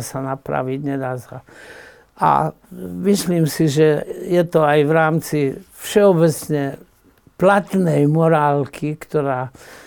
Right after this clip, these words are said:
či sa nám to páči, alebo nepáči, a akéhokoľvek sme vierovyznania, tak sa odvíja od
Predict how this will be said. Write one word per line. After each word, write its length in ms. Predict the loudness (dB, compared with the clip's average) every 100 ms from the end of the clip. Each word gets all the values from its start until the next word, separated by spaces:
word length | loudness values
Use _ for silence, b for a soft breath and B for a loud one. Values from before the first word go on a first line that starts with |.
| B B _ _ _
či 320 | -4 0 2 2
sa 240 | 0 0
nám 240 | 0 0
to 80 | -4
páči, 400 | 0 0 0 2
alebo 320 | 2 2 2
nepáči, 640 | -2 -2 0 0 0 -2 0
a 240 | 2 0 0
akéhokoľvek 680 | 2 2 2 2 4 4 2
sme 240 | 0 0 2
vierovyznania, 1040 | 2 4 2 2 0 -2 -2 0 -2 -2
tak 160 | -6 -6
sa 240 | -6 -4
odvíja 480 | -2 -2 0 0 0
od 160 | -4